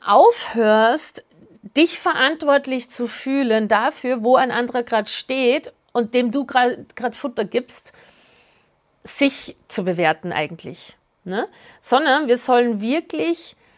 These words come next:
m, anfangen zu verstehen, dass du dir, oder was, wie das aufhört, ist, wenn du dir bewusst machst, was du eigentlich für diese Bewertung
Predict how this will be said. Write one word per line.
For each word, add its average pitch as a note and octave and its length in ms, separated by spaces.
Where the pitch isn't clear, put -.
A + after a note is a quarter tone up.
m, A#3+ 640
anfangen C4+ 840
zu - 200
verstehen, C4+ 680
dass A3+ 280
du D#4+ 500
dir, A#3 480
oder A3+ 300
was, A3+ 400
wie G#3+ 180
das A3+ 160
aufhört, C4 360
ist, A#3+ 140
wenn A3+ 160
du C4 140
dir D4 140
bewusst C#4 440
machst, A#3+ 580
was A3+ 440
du D4 140
eigentlich B3+ 460
für B3+ 120
diese B3 260
Bewertung B3 760